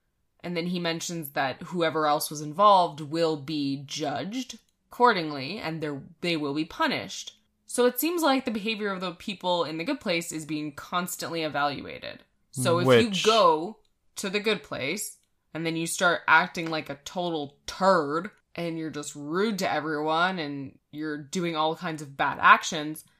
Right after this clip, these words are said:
Speaker 1: you're not gonna stay there.
Speaker 2: Which is strange because it contradicts the episode Category fifty-five, Doomsday Crisis,
Speaker 1: Mm-hmm.
Speaker 2: where Tahani finds the, the, the, the list of all the, the points.
Speaker 1: Mm-hmm.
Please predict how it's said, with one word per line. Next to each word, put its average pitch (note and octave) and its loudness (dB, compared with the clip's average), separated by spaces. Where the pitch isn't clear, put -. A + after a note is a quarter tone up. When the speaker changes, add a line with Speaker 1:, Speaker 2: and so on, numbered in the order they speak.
Speaker 1:
you're G#3 -4
not G3+ 4
gonna F3+ -2
stay - -4
there. - -18
Speaker 2:
Which C3+ -2
is C#3 2
strange C3+ 0
because A#2 -2
it A#2 -6
contradicts - -4
the A#2+ 2
episode G#2+ 0
Category G#2+ 4
fifty-five, G2 -2
Doomsday G#2+ 0
Crisis, G2 -6
Speaker 1:
Mm-hmm. E3+ -8
Speaker 2:
where G#2 4
Tahani G#2 2
finds F#2+ -2
the, F#2+ -8
the, A#2+ -4
the, G#2+ 2
the A2 0
list A2 4
of G#2 0
all G#2 2
the, G2+ -4
the A2+ -4
points. - 0
Speaker 1:
Mm-hmm. F#3+ -8